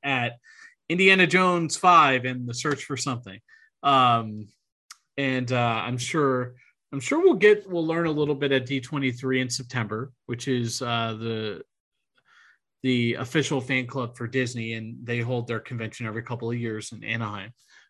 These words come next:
Um, that's happening in September, so I'm sure we'll get, probably get a title for the film, I would guess, by then. Um,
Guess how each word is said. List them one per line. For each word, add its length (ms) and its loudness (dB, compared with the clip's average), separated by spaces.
Um, 320 -4
that's 280 -4
happening 380 -4
in 100 -4
September, 480 -8
so 200 -6
I'm 80 -6
sure 180 -4
we'll 120 2
get, 320 0
probably 320 4
get 140 4
a 60 4
title 420 -4
for 140 -12
the 100 -8
film, 260 -8
I 80 -6
would 160 -10
guess, 260 -6
by 180 -8
then. 300 -10
Um, 600 0